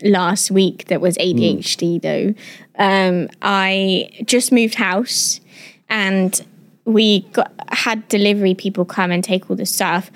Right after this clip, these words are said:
Speaker 1: And because I didn't want them to see my five hundred pound f-, machine.
Speaker 2: <laughs> Sorry?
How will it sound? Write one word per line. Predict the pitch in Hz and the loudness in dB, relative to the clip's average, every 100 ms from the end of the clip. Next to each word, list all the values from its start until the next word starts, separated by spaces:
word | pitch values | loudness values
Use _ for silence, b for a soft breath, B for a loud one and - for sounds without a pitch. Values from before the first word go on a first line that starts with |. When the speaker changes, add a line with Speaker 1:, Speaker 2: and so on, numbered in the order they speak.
| B B B - | B B B -4
Speaker 1:
And | 185 180 - - - | -2 -2 -4 -10 -4
because | 214 269 240 | -2 2 2
I | 233 | 2
didn't | 220 208 - | 2 2 2
want | 202 190 | 0 2
them | 190 190 | 2 0
to | 220 | 0
see | - 208 190 180 175 - | -2 0 2 0 -2 -2
my | 196 180 180 170 - | 0 2 2 -2 -2
five | 208 185 | -2 0
hundred | 208 190 190 - | 0 0 -2 -4
pound | 185 175 175 170 - - - _ - 988 988 | -2 0 -2 -4 -12 -20 -20 _ -12 -8 -8
f-, | - | -6
machine. | 185 - 160 185 240 262 | -6 -4 -4 -2 -2 -2
Speaker 2:
<laughs> | - 151 | -8 -6
Sorry? | - 104 180 220 | -2 2 4 2